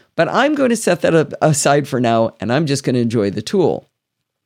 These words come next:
One of the biggest lessons I've learned as a programmer is that real programmers don't just know everything. They know how to search for what they need. If you want to know how to find out whether a button has been clicked using JavaScript,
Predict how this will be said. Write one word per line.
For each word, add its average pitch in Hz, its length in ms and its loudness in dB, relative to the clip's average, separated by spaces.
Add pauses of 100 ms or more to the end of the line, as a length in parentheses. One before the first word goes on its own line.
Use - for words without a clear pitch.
(460)
One 277 160 -2
of 415 60 -2
the 294 80 0
biggest 196 320 0
lessons 147 500 0
I've 131 160 2
learned 131 240 0
as 120 120 0
a 120 60 2
programmer 135 640 0
is 170 160 0
that 147 220 2
real 285 540 0
programmers 143 720 0 (280)
don't 320 220 0
just 269 260 -2
know 170 440 2
everything. 104 540 -2 (220)
They 196 120 0
know 220 160 0
how 160 140 -2
to 95 120 -6
search - 480 -4
for 135 180 -2
what 120 220 0
they 117 120 0
need. 113 380 -2 (560)
If 143 160 -2
you 185 80 0
want 240 180 2
to 185 40 2
know 165 160 0
how 160 120 4
to 131 60 2
find 143 300 0
out 147 160 4
whether 113 240 0
a 117 60 0
button 131 380 -2
has 123 140 0
been 120 160 -4
clicked 143 320 -4
using 127 280 -2
JavaScript, 170 640 0